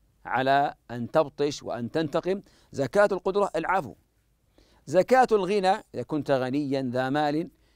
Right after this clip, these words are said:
فهو المعروف وبذل ال-، الندى للناس. كذلك زكاة الجاه، إذا كنت صاحب منصب وصاحب جاه عريض عند الناس ومكانة مرموقة عند الناس، فما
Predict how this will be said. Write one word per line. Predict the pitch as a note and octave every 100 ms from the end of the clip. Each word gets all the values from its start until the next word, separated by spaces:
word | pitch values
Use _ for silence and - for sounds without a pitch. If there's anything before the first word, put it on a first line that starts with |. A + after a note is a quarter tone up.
| _
فهو | - C3 C#3 E3 G3 _ -
المعروف | C3 D3 C3 F#3 D3+ -
وبذل | B2 E3 E3 F#3 - _ _ _ -
ال-، | B2+
الندى | C3 C3+ D#3+ D3 D#3
للناس. | C#3 C#3 F#3+ D3 - - _ _ _ -
كذلك | E3 A3 A3+ G3+
زكاة | F3 E3+ G#3+ G3+
الجاه، | F3+ E3 G#3 A2+
إذا | A2+
كنت | C#3 F3 E3 E3 - _ -
صاحب | F#3 E3 D3
منصب | D#3+ E3+ - D#3
وصاحب | G2+ C3 C3+ C3+ A#2
جاه | D3+ E3 C3 B2 -
عريض | B2 D#3 E3+
عند | C#3+ C3+
الناس | C3+ C#3 E3 D3
ومكانة | A#2+ C3+ - E3 E3+ F3 D3+ _ _ _ _ -
مرموقة | B2+ D3+ D3+ F3 D#3+
عند | C#3 D3 C3
الناس، | C3+ F#3 G3 - _ _
فما | E3 G3 G3 G#3